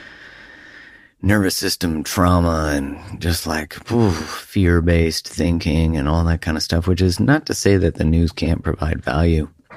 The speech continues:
And of course, you know, we get most of our news through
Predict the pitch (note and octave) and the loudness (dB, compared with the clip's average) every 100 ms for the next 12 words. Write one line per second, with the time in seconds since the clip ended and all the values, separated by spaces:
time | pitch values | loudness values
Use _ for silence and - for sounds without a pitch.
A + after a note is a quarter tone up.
0 | - _ _ _ _ - - - - F2 | -20 _ _ _ _ -20 -20 -20 -4 -4
1 | E2 G#2 E2 - C#2+ C#2 D2+ E2 D#2 - | 0 2 2 0 0 0 0 2 0 -2
2 | D2+ D#2 - C2 C#2 C#2 D2+ D#2+ - A1+ | -4 -4 -4 -4 -2 -2 -2 -4 -4 -2
3 | A#1+ C#2+ | -2 -4